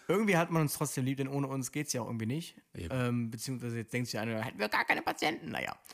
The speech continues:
Speaker 1: stimmt ja auch nicht. Aber ja, es macht doch irgendwie auch Spaß,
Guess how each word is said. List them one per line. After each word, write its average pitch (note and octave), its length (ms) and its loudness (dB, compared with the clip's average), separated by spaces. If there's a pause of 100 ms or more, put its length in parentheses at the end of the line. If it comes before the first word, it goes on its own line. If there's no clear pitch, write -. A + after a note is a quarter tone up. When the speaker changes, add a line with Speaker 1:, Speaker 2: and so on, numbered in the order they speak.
(140)
Speaker 1:
stimmt C3 240 -2
ja A#2 80 2
auch C3+ 120 2
nicht. E3 260 2 (240)
Aber B2 160 0
ja, G#2+ 200 2
es - 120 -2
macht F3 180 4
doch D3+ 60 2
irgendwie D#3+ 240 2
auch B2 120 2
Spaß, - 540 0